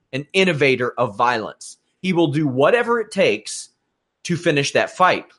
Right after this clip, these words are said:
legal or illegal <laughs> sometimes. He will do whatever it takes to get out of that cage with a victory. Um, there, there's a lot of things you can tell about John Jones, even though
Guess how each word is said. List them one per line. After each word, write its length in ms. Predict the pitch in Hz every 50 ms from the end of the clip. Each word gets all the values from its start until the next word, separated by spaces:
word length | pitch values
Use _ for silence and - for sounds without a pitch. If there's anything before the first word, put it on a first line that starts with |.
| _ _
legal 560 | - 127 139 143 143 156 156 156 151 151 - _
or 180 | - 202 254 -
illegal 640 | 294 302 277 226 185 151 127 127 113 113 107 - - -
<laughs> 360 | 254 240 - - - - - _
sometimes. 760 | - - 196 160 151 147 151 131 107 92 82 80 95 - - _ _ _ _ _ _ _ _
He 140 | _ 190 202
will 200 | 208 202 269 269
do 240 | 175 151 220 220 220
whatever 420 | 208 202 190 175 175 170 170 208 226
it 140 | 220 220
takes 500 | 196 190 165 147 147 147 - - - - - _ _ _ _ -
to 80 | 135
get 260 | 123 110 160 175 190
out 180 | 190 160 160 175
of 80 | 165 147
that 220 | 143 147 147 -
cage 580 | - 156 143 123 117 113 113 113 110 110 - _ _ _
with 180 | 123 139 135 131
a 40 | 123
victory. 540 | 117 139 139 131 - - 107 82 55 - _ _ _ _ _ _ _ _
Um, 440 | 117 117 117 117 110 110 113 110 - _ _ _ _ _ _ _ _
there, 360 | 165 175 175 175 175 165 151
there's 200 | 156 165 165 147
a 40 | 151
lot 300 | 143 156 156 160 170 170
of 80 | 165
things 200 | - 180 165 143
you 80 | 147 143
can 100 | 156 147
tell 200 | 147 156 160 156
about 240 | 151 160 151 - 135
John 320 | 143 160 151 160 156 147
Jones, 320 | 139 156 151 151 151 131
even 160 | 143 135 135 139
though 320 | 139 135 131 131 127